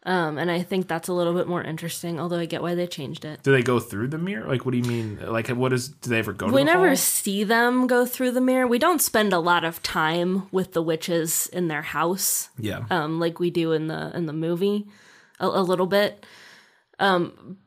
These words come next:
Speaker 1: but to me, there was, like, an implication that there was, this was maybe, like, a doorway, or maybe that it was reflecting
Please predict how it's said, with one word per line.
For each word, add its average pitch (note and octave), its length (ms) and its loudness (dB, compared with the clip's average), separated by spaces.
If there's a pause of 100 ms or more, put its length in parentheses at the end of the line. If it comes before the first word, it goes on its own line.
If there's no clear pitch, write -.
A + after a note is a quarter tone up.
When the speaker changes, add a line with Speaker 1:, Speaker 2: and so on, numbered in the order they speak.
(120)
Speaker 1:
but G#3+ 260 2
to B3 120 2
me, C#4+ 220 4
there A3 180 4
was, G3+ 200 4
like, F#3+ 280 0
an G3 160 2
implication F3 1040 0
that D#3+ 420 -6
there E3+ 160 4
was, E3+ 140 -8
this E3+ 240 -4
was F3 160 -2
maybe, D#3+ 320 -2
like, C#3 340 -6
a F3+ 60 -4
doorway, D#3 840 -2
or F3 140 -2
maybe E3+ 320 0
that E3 180 -4
it E3+ 140 -4
was F3 200 -4
reflecting E3 1040 -6